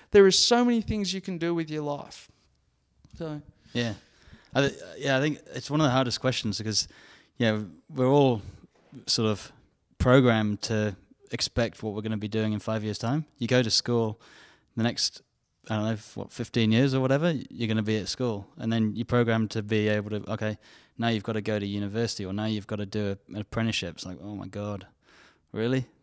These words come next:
Speaker 2: So I've gotta go to university to learn about something which, I mean, I don't know if I wanna do that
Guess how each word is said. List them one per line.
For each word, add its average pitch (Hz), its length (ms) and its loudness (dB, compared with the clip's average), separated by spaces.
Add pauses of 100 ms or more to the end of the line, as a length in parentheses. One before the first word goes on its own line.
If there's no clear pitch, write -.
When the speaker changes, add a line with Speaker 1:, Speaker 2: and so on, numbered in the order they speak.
(120)
Speaker 2:
So - 140 -10
I've 101 60 -8
gotta 107 160 -4
go 101 140 -2
to 98 60 -4
university 104 540 -4
to 98 140 -10
learn 107 160 -2
about 101 240 -4
something 107 400 -6
which, - 300 -8 (180)
I 90 40 -12
mean, 90 160 -8
I 113 60 -6
don't 123 140 -6
know 95 100 -6
if 92 140 -10
I 95 40 -8
wanna 98 200 -6
do 101 160 -6
that 101 180 -6